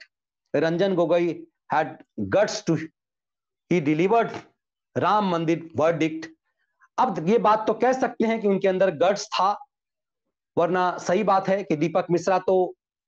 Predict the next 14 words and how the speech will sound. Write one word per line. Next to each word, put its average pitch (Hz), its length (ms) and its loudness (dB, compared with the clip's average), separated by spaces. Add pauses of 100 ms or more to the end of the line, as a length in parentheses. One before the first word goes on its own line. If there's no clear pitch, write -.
ऐसा 170 280 0
करके 190 300 0
अपना 180 180 -2
क्या, 190 480 0 (540)
उन्होंने 202 300 2 (420)
बेबसी 240 480 2
उन्होंने 233 280 2
दिखाई 175 400 -2 (360)
कि 226 180 -2
भाग 180 340 0
गए 214 120 2
मैदान 190 340 0
छोड़ 185 240 0
करके। 175 360 0